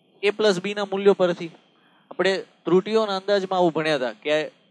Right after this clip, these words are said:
જો તમારી પાસે મૂળ ભૌતિક રાશિ ન હોય તો એ plus or minus delta A લખો તો ચાલે, Plus B plus or minus delta B લખો તો પણ ચાલે, આ range આપે. તો અહીંયા શું લખી શકાશે? Z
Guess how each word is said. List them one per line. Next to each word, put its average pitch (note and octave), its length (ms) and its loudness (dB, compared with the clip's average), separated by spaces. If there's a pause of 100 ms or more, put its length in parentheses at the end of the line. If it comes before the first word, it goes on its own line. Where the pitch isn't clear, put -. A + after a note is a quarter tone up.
(220)
જો E3+ 140 4
તમારી G3 280 0
પાસે G3 360 0
મૂળ F3 260 2
ભૌતિક F3+ 360 4
રાશિ F3+ 320 -2
ન F3+ 80 -6
હોય E3+ 180 4
તો C3+ 260 2 (100)
એ E3 200 -2
plus D#3 340 -2
or F3 160 4
minus D#3+ 340 -4
delta D3+ 340 -2
A D#3 220 2
લખો D3 280 -2
તો C#3 140 0
ચાલે, C3+ 340 -4 (680)
Plus D3 500 0 (480)
B F3 140 -4
plus F3 340 2
or F3+ 160 4
minus E3 380 -4
delta E3 320 0 (140)
B G#3 160 -4
લખો D#3+ 320 4
તો D#3+ 160 6
પણ D3+ 200 -4
ચાલે, C3+ 340 -2
આ C#3 180 -8
range D#3+ 420 -2
આપે. C3+ 300 -2 (680)
તો E3+ 60 2
અહીંયા G3 240 -2
શું G#3 160 -2
લખી F3+ 300 0
શકાશે? D#3+ 400 0
Z D3 320 0